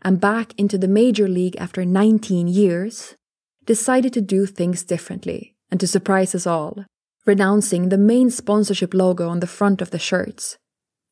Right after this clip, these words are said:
substituting it with a huge and horizontal Venezia, written in gold. Not only, together with their technical partner Kappa,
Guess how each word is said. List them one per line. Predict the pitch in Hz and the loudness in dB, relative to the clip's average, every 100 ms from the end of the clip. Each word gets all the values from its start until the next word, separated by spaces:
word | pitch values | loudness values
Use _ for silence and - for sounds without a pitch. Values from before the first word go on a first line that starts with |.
| _ | _
substituting | - 233 202 185 190 180 175 | -2 0 0 -2 -2 0 -2
it | 175 - | -4 -2
with | 180 | 0
a | |
huge | 180 - 240 247 240 - | 0 2 2 2 -2 -2
and | 202 | 2
horizontal | 214 202 180 170 - 165 170 _ | 2 2 -2 -6 -4 -4 -6 _
Venezia, | 190 180 165 - - 196 _ _ _ _ - | 2 2 -2 -10 -12 -14 _ _ _ _ -2
written | 185 190 185 | 0 2 0
in | 190 175 | 0 0
gold. | 170 - - _ _ _ _ _ _ _ _ _ _ _ _ _ _ _ _ _ _ - | -2 -6 -14 _ _ _ _ _ _ _ _ _ _ _ _ _ _ _ _ _ _ 0
Not | 196 180 | 2 4
only, | 175 170 160 190 _ _ _ _ _ _ - | 2 0 -4 -10 _ _ _ _ _ _ -10
together | - 214 262 277 269 | 0 2 4 2 2
with | 214 | 2
their | 180 | 2
technical | 175 220 226 208 220 | 0 -4 -2 -2 0
partner | 214 170 170 170 | -2 -6 -4 -6
Kappa, | - 165 - - 196 | -2 -6 -6 -12 -12